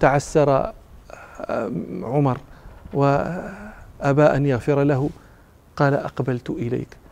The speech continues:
أقبل إلى كهف الرحمة صلى الله عليه وسلم، أقبل إلى ركن الرفق، أكبر إلى الدوحة الفيحاء التي تمتد ظلالها رفقاً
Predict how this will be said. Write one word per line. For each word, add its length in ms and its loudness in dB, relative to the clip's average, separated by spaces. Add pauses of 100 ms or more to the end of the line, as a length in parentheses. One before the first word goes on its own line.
(380)
أقبل 300 2
إلى 340 0
كهف 320 -6
الرحمة 400 -6 (360)
صلى 240 -8
الله 180 -6
عليه 120 -10
وسلم، 240 -16
أقبل 300 0
إلى 360 0 (760)
ركن 340 2
الرفق، 560 0 (400)
أكبر 340 4
إلى 200 2
الدوحة 540 2
الفيحاء 680 2 (480)
التي 420 4 (440)
تمتد 500 4
ظلالها 680 2 (440)
رفقاً 460 -2